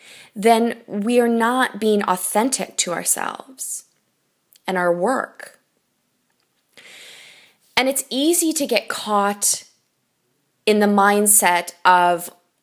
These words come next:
always wondering what is ahead of us. This happens a lot. At the same time, living in the past and having regret.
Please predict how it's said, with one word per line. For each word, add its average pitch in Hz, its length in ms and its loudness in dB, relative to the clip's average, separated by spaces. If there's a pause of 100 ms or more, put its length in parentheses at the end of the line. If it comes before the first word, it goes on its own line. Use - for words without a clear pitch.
(380)
always 247 520 8
wondering 185 680 0
what 175 200 4
is 175 140 2
ahead 170 300 -6
of 147 100 -8
us. - 440 -6 (1200)
This 214 220 4
happens 214 360 -4
a 185 60 -4
lot. 185 440 0 (360)
At 196 120 0
the 196 80 -6
same 185 320 0
time, 220 560 2 (120)
living 190 360 2
in 180 100 -2
the 180 60 -2
past - 800 0 (300)
and 190 140 -2
having 190 380 -2
regret. - 760 -8